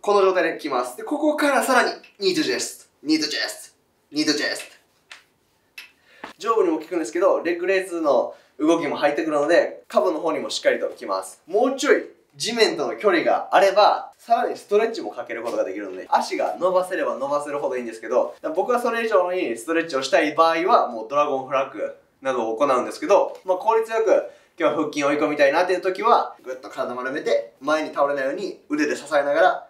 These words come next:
膝曲げて、ここからニートチェスト。しっかりと息を吐きながらグッてやるといいです。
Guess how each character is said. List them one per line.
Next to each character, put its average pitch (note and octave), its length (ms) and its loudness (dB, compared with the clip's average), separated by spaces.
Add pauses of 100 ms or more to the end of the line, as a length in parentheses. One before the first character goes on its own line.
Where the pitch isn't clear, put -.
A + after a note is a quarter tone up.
(160)
膝 F#2+ 180 -2
曲 C3+ 140 -2
げ - 80 -4
て、 - 320 -2
こ E3 140 -6
こ - 40 -12
か - 80 6
ら - 220 0
ニ C#3+ 120 -8
ー C#3+ 60 -8
ト C3 60 -14
チ B2 100 -10
ェ - 60 -8
ス - 160 -16
ト。 - 80 -20 (3500)
し - 80 -8
っ - 20 -12
か - 120 4
り F#3 80 -2
と F#3+ 100 -2
息 F#3 160 -2
を D#3+ 60 0
吐 D#3+ 100 -2
き D3 80 -4
な C#3 60 2
が C3 80 2
ら B2 80 -4
グ D3+ 80 -4
ッ - 100 -4
て B2+ 60 -2
や B2 80 2
る A#2+ 80 -4
と - 220 4
い E3+ 80 -6
い - 20 -6
で - 100 -6
す。 - 180 -16